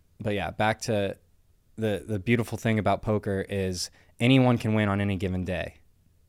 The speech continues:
uh, which is unlike any other sport. Uh, someone who doesn't really know what they're doing can sit down and beat the best poker player in the world, uh, f-, in an hour.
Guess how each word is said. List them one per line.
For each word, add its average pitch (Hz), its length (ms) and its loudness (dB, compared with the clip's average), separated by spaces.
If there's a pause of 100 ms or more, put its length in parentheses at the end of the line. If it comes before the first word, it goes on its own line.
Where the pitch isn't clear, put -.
(100)
uh, 90 200 -4
which 92 240 -6
is 92 260 -6
unlike 98 320 -2
any 101 140 0
other 90 140 0
sport. 98 440 -4 (580)
Uh, 87 160 -2
someone 120 320 2
who 110 80 2
doesn't 110 340 2
really 107 180 2
know 101 140 2
what 98 160 0
they're 95 100 -4
doing 95 340 -2
can 95 160 -8
sit - 240 -6
down 98 380 0 (460)
and 95 240 -2
beat 101 280 -4 (240)
the 101 140 -2
best 95 340 0
poker 101 240 -2
player 95 220 -4
in 90 100 -4
the 90 80 -2
world, 92 500 0 (1080)
uh, 87 340 -2
f-, - 140 -16 (180)
in 101 120 -2
an 92 80 -4
hour. 87 380 -6